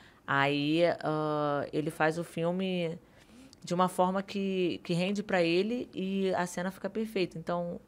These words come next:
o que que precisa pra, pra tá top ali? É ele ter uma qualidade boa na câmera e os atores estarem aptos à cena. E aí vai ficar perfeito. E as plataformas, às vezes, como as pessoas não têm a experiência da galera que já faz filmes há um tempo,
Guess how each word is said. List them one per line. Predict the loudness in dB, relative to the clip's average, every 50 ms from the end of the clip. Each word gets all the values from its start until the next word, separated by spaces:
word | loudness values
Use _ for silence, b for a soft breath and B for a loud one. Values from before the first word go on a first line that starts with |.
| B B B B B B B -8
o | -4 0
que | 0 0
que | 2 2
precisa | 0 0 0 0 0 -2 -2 -2 -2 -2
pra, | 0 0 0 2 2 2 2 0 0 -2 -2 -4 -8 -10
pra | -6 -4 -2 -2
tá | -2 -2 -2 0 0 -2 -4 -2 0
top | 2 4 4 4 2 0
ali? | 0 0 0 -2 -4 -6 B B B B B B B B -2
É | 2 4 4 4 4 4
ele | 4 4 2 2 0 -2
ter | 0 2 2 4
uma | 2 2 2 0 2 2 2 0 -2 -2
qualidade | 0 0 0 4 4 4 4 2 -2 -12
boa | -16 -12 -2 2 4 4 4 4
na | 2 0
câmera | -4 -2 -2 0 0 0 0 -2 -2 -4 -4 -2
e | -2 -2
os | 0
atores | -2 -2 -2 -4 -4 -4 -4
estarem | -4 -2 -2 -2 -2 -2 -4 -6 -4 -2
aptos | 0 0 0 -2 -4 -10 -6 -4
à | -4 -4
cena. | -4 -4 -2 -2 -2 -2 -2 -4
E | -4 0 0
aí | 2 2 2
vai | 0 0
ficar | -2 -2 -4 -4
perfeito. | -2 -4 -4 -2 0 0 0 0 0 -2 -8 -10 B B B B B B B B -8
E | -4 -2 0 2 2 2 2 2 4 4 6
as | 4 4 4 2
plataformas, | 0 2 2 0 -2 0 2 2 4 4 2 2 0 -2 -2 -6 -10 B B B B B B B B -2
às | 0 2 2 4
vezes, | 4 4 4 4 0 -4 -4
como | -2 -2 0 2 0
as | 0 -2
pessoas | -4 -6 -6 -6 -4
não | -4 -2
têm | -2 -2
a | -2
experiência | -4 -2 -2 -2 0 -2 -2 -4 -4
da | -2 0
galera | 0 0 2 0 0 -2
que | -4 -4
já | -6 -6 -4
faz | -2 -2 -4 -4
filmes | -4 -4 -6 -4 -4 -4
há | -4 -4
um | -4
tempo, | -4 -2 -2 0 0 -2 -2 -4 -6 -8 -8